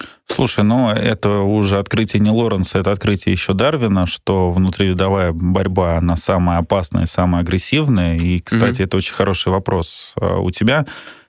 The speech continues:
Speaker 1: Действительно, если мы посмотрим на, вернее, обладатели аквариумных рыбок посмотрят на свои
Speaker 2: Гениталии?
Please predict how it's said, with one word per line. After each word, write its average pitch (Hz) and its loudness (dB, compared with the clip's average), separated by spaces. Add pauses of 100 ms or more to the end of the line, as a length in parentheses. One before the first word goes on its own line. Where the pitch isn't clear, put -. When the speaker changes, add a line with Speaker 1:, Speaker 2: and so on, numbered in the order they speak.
Speaker 1:
Действительно, 101 0
если 92 0
мы 90 0 (720)
посмотрим 98 2
на, 85 2
вернее, 87 2
обладатели 87 0 (340)
аквариумных 90 0
рыбок 95 0
посмотрят 92 0
на 92 2
свои 90 0 (1000)
Speaker 2:
Гениталии? 98 -2